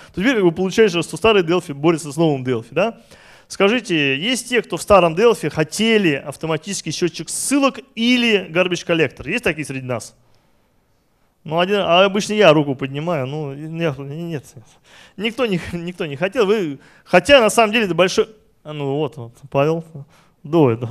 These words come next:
трое нас уже. Ну, на троих и достаточно, сообразим уже. Да, на самом деле, а, хотя холивары были дикие, там, когда же, наконец, в Delphi появится garbage collector?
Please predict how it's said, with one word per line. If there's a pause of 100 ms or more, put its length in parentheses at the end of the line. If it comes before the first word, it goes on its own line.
(120)
трое
нас
уже.
Ну,
на
троих
и
достаточно,
сообразим
уже. (360)
Да,
на
самом
деле, (320)
а,
хотя
холивары
были
дикие,
там,
когда
же,
наконец,
в
Delphi
появится
garbage
collector?